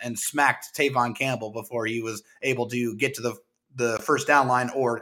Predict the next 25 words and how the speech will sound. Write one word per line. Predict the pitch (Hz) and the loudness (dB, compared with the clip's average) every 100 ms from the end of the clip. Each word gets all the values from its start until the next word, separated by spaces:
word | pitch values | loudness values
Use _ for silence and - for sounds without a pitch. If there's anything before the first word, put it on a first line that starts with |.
| 131 | 0
actually | 123 - | 0 -2
catch | 104 113 - | -2 -2 -2
the | 107 | -6
football. | 135 120 101 95 | -4 -4 -4 0
But, | 127 - - - - - | 0 0 -8 -18 -20 2
uh, | 151 139 135 135 - | 6 8 8 4 0
he's | 185 196 | 4 4
brought | 151 180 180 - - - - | 8 12 12 10 -2 -18 -8
just | 151 135 | -6 4
that | 147 139 135 | 4 6 4
idea | 135 131 170 | 2 4 4
of | 139 | 6
analytics | 131 143 139 143 170 180 - | 4 0 0 4 4 4 -4
to | - | -6
the | 170 | -6
table, | 165 165 160 160 165 | 0 0 2 -2 -4
a | 123 | -8
great | 107 147 156 | -6 -4 -4
communicator, | - 143 139 135 143 139 131 131 _ - | -4 -4 -4 0 0 2 -2 -4 _ -6
a | |
relationships | 117 117 165 170 165 - 160 - - | -4 2 2 2 -2 0 0 0 0
builder. | 147 147 143 131 - _ - | 2 2 2 2 0 _ -6
Uh, | 113 113 107 _ | -2 -2 -4 _
he's | - 165 | -10 -8
been | 139 135 117 | -2 -2 -2